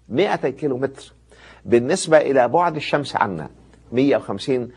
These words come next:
مليون كيلومتر لأدركنا رقة طبقة النهار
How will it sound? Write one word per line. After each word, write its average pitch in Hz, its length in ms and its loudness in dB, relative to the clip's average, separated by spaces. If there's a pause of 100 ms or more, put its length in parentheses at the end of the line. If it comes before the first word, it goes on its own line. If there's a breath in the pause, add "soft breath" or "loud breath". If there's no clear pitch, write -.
(140)
مليون 113 460 0
كيلومتر 98 560 -8 (360 soft breath)
لأدركنا 113 760 -2 (280 soft breath)
رقة 117 520 -2 (100)
طبقة 113 420 2
النهار 87 420 -8